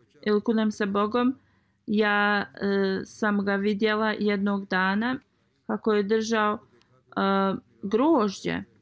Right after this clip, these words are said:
i jeo je." Kako god, on je bio svezat i u to vrijeme nikakvog voća nije bilo u Mekki. I ona bi govorila da je ovo Allah Đalašanhu dao Hubejbu. Kada su ih Kurešije izveli iz harema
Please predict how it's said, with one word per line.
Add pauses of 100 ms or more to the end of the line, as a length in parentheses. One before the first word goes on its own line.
(280)
i
jeo
je." (760)
Kako
god, (120)
on
je
bio
svezat (140)
i
u
to
vrijeme
nikakvog
voća
nije
bilo
u
Mekki. (340)
I
ona
bi
govorila
da
je
ovo
Allah
Đalašanhu
dao (160)
Hubejbu. (500)
Kada
su (280)
ih
Kurešije
izveli
iz
harema